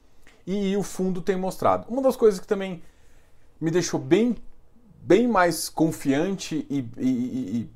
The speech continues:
bem mais tranquilo em relação a esse fundo foi o seguinte. O roadshow que o, o fundo apresentou pra algumas pessoas, eu participei desse roadshow. E, e nesse roadshow, o que, que eles, eles mostraram? Eles mostraram como tão, como tá o fundo. E antes do roadshow, eu fiz uma análise muito grande do relatório deles.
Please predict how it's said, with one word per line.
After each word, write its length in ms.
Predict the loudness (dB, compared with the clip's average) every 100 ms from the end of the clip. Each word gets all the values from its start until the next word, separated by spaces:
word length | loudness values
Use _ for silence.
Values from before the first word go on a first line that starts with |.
| 0
bem 160 | 0
mais 280 | 2 0 0
tranquilo 640 | -2 -2 -2 -4 -2 -2 0
em 40 |
relação 380 | 0 0 0 -4
a 40 |
esse 120 | -6
fundo 300 | -8 -8 -8
foi 180 | -2 -2
o 20 |
seguinte. 380 | 0 -6 -4 4
O 40 | 6
roadshow 420 | 6 4 0 0
que 100 | -2
o, 180 | -4 -4
o 40 |
fundo 280 | -6 -4 -2
apresentou 680 | 0 -2 -2 -2 -2 -4 -4 -20 -20 _
pra 120 | 0
algumas 240 | 2 0 -2
pessoas, 400 | -2 2 2 2
eu 80 |
participei 680 | 0 -4 -4 -6 -2 0 -2 -6
desse 220 | -6 -4
roadshow. 420 | -4 -4 -4 -4
E, 80 | -4 -6 -8
e 100 | -2
nesse 240 | 0 2 4
roadshow, 360 | 2 8 8
o 40 | 8
que, 140 | 2
que 80 | -2
eles, 280 | -4 -8 -10
eles 240 | -6 -4
mostraram? 560 | -4 -6 2 6 6 2 -10 -20 -16
Eles 100 | -8
mostraram 360 | -6 0 2 2
como 160 | -2 -6
tão, 380 | -6 -6 -10 -14 -10
como 280 | -2 -2 4
tá 140 | 4
o 80 | 4
fundo. 300 | -2 -6 -6 4
E 120 | 8
antes 220 | 8 4
do 100 | 6
roadshow, 440 | 6 8 6 6
eu 120 | 4 -2
fiz 200 | -4 -6
uma 120 | -2
análise 320 | 0 0 -2
muito 240 | -6 -6
grande 320 | -2 -2 -2 -2
do 100 | 0
relatório 480 | 4 4 6 4
deles. 580 | 4 0 0 -6 -14 -18